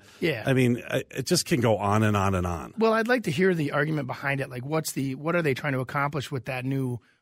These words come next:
Speaker 1: rule? Because if it makes sense, it makes sense. I mean, if they're, if they're finding houses that don't have insulation and then they can save energy consumption to a, the point of where it's worth the investment, maybe it's a good idea. On the other hand, if it's just a nuisance fee or whatever, I'm sure the,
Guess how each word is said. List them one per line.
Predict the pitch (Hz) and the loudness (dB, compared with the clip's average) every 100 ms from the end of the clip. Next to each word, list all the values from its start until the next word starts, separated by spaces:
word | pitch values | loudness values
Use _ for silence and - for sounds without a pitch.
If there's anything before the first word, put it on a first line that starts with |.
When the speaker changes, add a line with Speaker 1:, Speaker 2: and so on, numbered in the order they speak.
| - | -2
Speaker 1:
rule? | 190 208 143 | 4 6 4
Because | 165 185 175 | 2 2 2
if | 170 | 2
it | 180 | 0
makes | 185 170 | 0 0
sense, | - 214 165 151 | 0 0 0 0
it | 170 | -2
makes | 147 - | -2 0
sense. | 180 127 | -2 -2
I | 147 | 0
mean, | 151 | 0
if | |
they're, | 143 160 135 - _ - | 2 2 0 -4 _ -8
if | 165 | -2
they're | 170 | 0
finding | 185 196 180 | 2 2 0
houses | 151 180 165 143 | 0 -2 -2 -2
that | |
don't | 131 151 | -2 0
have | 151 147 | 0 -2
insulation | 139 139 143 151 - 151 135 | -4 -2 0 0 -2 -2 -2
and | 135 | -2
then | |
they | 139 139 | -2 -2
can | 135 120 - _ - | -4 -8 -12 _ -4
save | - 160 | 2 2
energy | 143 156 151 151 | 4 0 -2 -4
consumption | 147 139 156 147 - 143 135 | -4 -2 0 0 0 0 -2
to | - 156 | 0 0
a, | 135 - | 0 -2
the | 156 | -2
point | - 160 | 2 0
of | 147 | 2
where | 139 | 0
it's | 123 | -2
worth | 139 147 147 | 0 0 0
the | 139 | -2
investment, | 127 135 147 - 240 - _ _ - | -2 -4 -4 -2 -4 -6 _ _ 0
maybe | 156 | 2
it's | 147 | 2
a | 143 | 2
good | 147 | 2
idea. | 139 139 170 131 - _ - | 4 4 2 2 -6 _ -4
On | 143 | 2
the | |
other | 180 185 | 4 4
hand, | 147 139 147 170 | 0 -2 -2 -4
if | - 143 | -4 -2
it's | 156 - | -2 -4
just | - 165 - | -2 -2 0
a | 143 | -2
nuisance | 147 185 160 139 - | 0 -2 -2 -2 -4
fee | - 175 180 165 | -6 -4 -2 -2
or | 139 127 | -2 -2
whatever, | 131 156 175 147 | -2 0 0 0
I'm | 131 | -2
sure | - 160 | -2 -2
the, | 143 131 | 0 -2